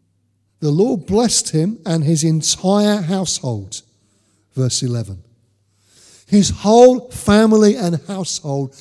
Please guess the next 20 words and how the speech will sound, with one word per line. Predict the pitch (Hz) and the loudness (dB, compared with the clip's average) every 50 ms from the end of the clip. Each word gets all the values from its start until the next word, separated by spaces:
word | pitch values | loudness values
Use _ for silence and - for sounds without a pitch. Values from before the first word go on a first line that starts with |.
| - - - _ _ | -20 -20 -20 _ _
gets | - 156 156 - 160 - | -8 -8 -8 -8 -8 -12
blessed | 147 139 127 151 175 185 180 143 117 - - - - - - - - _ _ _ _ _ _ | -10 -8 -4 -2 0 0 0 0 -2 -6 -8 -8 -8 -8 -10 -14 -20 _ _ _ _ _ _
because | - 143 - - - 139 127 - | -8 -8 -8 -8 -8 -8 -8 -10
he's | 143 - - - 196 202 220 202 - | -12 -14 -8 -4 -4 -4 -4 -6 -10
prepared | - - - 190 185 - - - - 147 131 127 123 120 117 - | -14 -12 -10 -10 -10 -12 -16 -16 -12 -10 -10 -8 -10 -10 -10 -10
to | - - 120 | -12 -12 -12
host | 110 - - - - - 131 120 110 - - - - - - _ _ _ _ _ - | -16 -20 -20 -20 -16 -12 -12 -12 -10 -12 -14 -14 -16 -16 -20 _ _ _ _ _ -20
the | - 104 | -20 -20
presence | - - - - 127 120 107 - 107 110 143 139 - - _ - | -20 -20 -16 -14 -12 -10 -10 -12 -12 -14 -16 -16 -18 -18 _ -18
of | 123 98 - | -20 -20 -20
God. | - 117 117 - _ _ - - - - _ _ _ _ _ _ _ _ _ _ _ _ _ _ _ _ _ _ _ _ _ _ _ _ _ _ _ _ _ _ _ _ _ _ _ _ _ _ _ _ _ _ - | -20 -20 -20 -20 _ _ -20 -20 -20 -20 _ _ _ _ _ _ _ _ _ _ _ _ _ _ _ _ _ _ _ _ _ _ _ _ _ _ _ _ _ _ _ _ _ _ _ _ _ _ _ _ _ _ -6
I | - 131 135 131 | -4 -4 -4 -4
think | 127 - 190 202 285 285 | -2 -4 -4 -4 -4 -6
this | 214 160 - - - - | -8 -6 -6 -6 -6 -6
morning, | 131 117 110 104 98 98 95 92 92 - _ _ _ _ _ _ _ _ _ _ _ _ _ _ _ _ _ _ _ _ _ _ _ _ _ _ _ _ | -4 -4 -6 -6 -8 -10 -12 -14 -16 -20 _ _ _ _ _ _ _ _ _ _ _ _ _ _ _ _ _ _ _ _ _ _ _ _ _ _ _ _
I | 165 151 143 | -8 -8 -6
feel | - - 196 202 214 220 214 | -6 -4 -2 -2 -2 -2 -4
like | 196 180 190 202 143 | -6 -6 -8 -8 -6
God | - 165 175 180 185 | -2 0 0 2 2
is | 175 170 147 - | 0 0 -2 -6